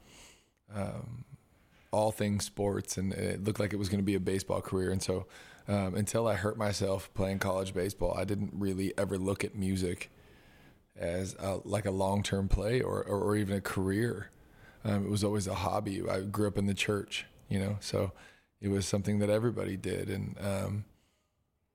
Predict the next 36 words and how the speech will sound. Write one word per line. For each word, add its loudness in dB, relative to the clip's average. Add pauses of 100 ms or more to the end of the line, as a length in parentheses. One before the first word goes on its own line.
(200)
and 0
so 2
the, -2
you 2
know, 2
the, 0 (160)
the, -2 (160)
the 2
kind 0
of -4
Southern 2
California 0
play 2
for -2
music 0
was 0 (500)
when, 4
when 2
baseball 0 (160)
didn't 0
pan 0
out, 0
I 0
had 0
to 0
find -2 (1500)
something 2
that 0
wasn't 2
a 0
desk 0
<laughs> 0
job. 2 (760)
And, 2
uh, 2
and, 0